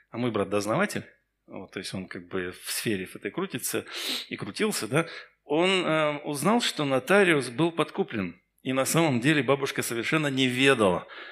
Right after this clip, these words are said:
о том вообще, ш-, ну, что дочь совершила ради своей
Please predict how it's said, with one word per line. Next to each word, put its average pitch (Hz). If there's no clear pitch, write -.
о 110
том 135
вообще, 113
ш-, -
ну, 120
что 123
дочь 117
совершила 95
ради 98
своей 98